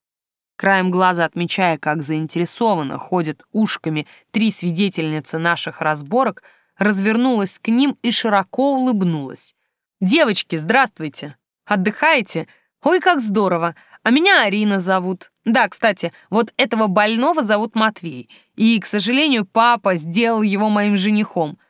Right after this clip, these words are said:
Но мне не жалко и совсем не нужно, так что могу поделиться. Кому-нибудь надо? Он буйный, поверьте, его на всех хватит. Ай!» А это меня снова спеленали и потащили. Имбецил.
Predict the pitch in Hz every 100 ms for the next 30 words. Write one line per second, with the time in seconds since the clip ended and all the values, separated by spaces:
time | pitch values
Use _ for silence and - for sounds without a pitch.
0 | _ - 247 294 269 311 320 285 339 262
1 | - 160 - 170 254 247 240 233 247 311
2 | 214 196 151 - _ - 240 220 - 226
3 | 220 214 208 202 202 220 247 254 233 226
4 | 208 262 262 392 277 - - - _ _
5 | - 269 285 269 247 - 339 277 196 -
6 | _ - 311 294 202 254 359 247 180 208
7 | 190 262 220 - 143 _ _ 180 233 311
8 | 359 - 262 - 220 214 - 143 _ _
9 | - 370 269 - - _ _ _ _ _
10 | _ _ _ _ 175 165 240 339 269 196
11 | 196 220 - 180 180 - 180 180 180 139
12 | 127 131 - - 240 240 247 247 247 -
13 | 143 127 - _ _ _ _ _ - 202
14 | 175 220 - 135 -